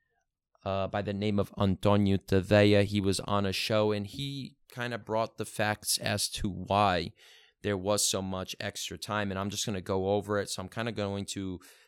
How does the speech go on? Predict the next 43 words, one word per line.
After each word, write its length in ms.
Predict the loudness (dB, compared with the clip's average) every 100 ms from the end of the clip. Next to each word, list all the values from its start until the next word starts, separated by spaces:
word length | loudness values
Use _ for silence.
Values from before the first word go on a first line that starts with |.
| -4
paraphrase 560 | 4 4 6 4 6
and 120 | 4 4
reiterate 520 | 4 6 6 6 6
everything 480 | 4 2 0 0 0
that 160 | -2
he 120 | -4
said. 460 | -4 0 2 2 0 _ _ _ _ _ _ _ -18 -2
So 240 | 4 6
in 120 | 6
the 80 | 4
second 360 | 6 6 4 0
half, 260 | 2 0
there 160 | 0 0
were 180 | 2 -2
five 380 | 0 4 4
stoppages, 800 | 4 2 2 2 -6 -4 -2 -2 -4 -12 -20 -14
uh, 160 | 0 0
for 160 | 2 0
substitutions, 840 | 0 0 -4 -2 -2 -2 -4 -2
and 100 | -2
by 220 | 2 4
law, 420 | 4 2 4 2 0 _ _ _ -20 _
uh, 480 | -2 0 2 0 -2 -8 _ _
it 100 | -8
compensates 680 | -2 -2 0 -2 0 -2 -2
forty-five 600 | -4 0 0 2 0 2
seconds 400 | 0 0 -4 -4
for 180 | -6 -6
each 240 | -8 -4 -2
stoppage 420 | -2 -2 -4 -6
of 80 | -4
substitution. 680 | -4 -4 -8 -8 -8 -8 -8
So 260 | -6 -6 -6
even 240 | -6 -4
if 100 | -4
there's 240 | -4 -6
three 260 | -8 -6 -4
substitutions 760 | 0 -2 -2 -6 -4 -4 -4 -4
coming 380 | -4 -2 -4
in 280 | -6 -6 -6
at 240 | -6 -10 -6
one 240 | -6 -4
stoppage, 640 | -4 -4 -4 -6 -6 -8